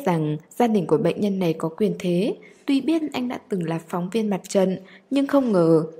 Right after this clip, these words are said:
tình trạng sức khỏe của anh lại phức tạp đến vậy. Bác sĩ lật xem bệnh án,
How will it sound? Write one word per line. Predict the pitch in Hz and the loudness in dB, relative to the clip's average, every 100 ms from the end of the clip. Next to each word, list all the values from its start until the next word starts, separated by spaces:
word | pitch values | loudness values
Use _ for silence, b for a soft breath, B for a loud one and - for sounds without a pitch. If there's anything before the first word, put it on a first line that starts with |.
| - | -4
tình | 202 - | -4 -2
trạng | - | -6
sức | - - 311 | -4 -4 -2
khỏe | 220 | -2
của | 175 170 | -4 -6
anh | - 202 214 208 - - | -4 -4 -4 -6 -10 -8
lại | 202 180 170 | -6 -6 -6
phức | 330 - | -6 -4
tạp | 208 180 | -6 -4
đến | 165 160 208 | -2 -2 2
vậy. | 214 - - - _ _ _ _ _ _ _ _ _ B B B | 2 2 -4 -20 _ _ _ _ _ _ _ _ _ B B B
Bác | 240 247 | -2 -2
sĩ | - | -2
lật | 254 226 | 0 0
xem | - 202 | 0 0
bệnh | 180 - | 0 -2
án, | 175 170 233 | -4 -4 -4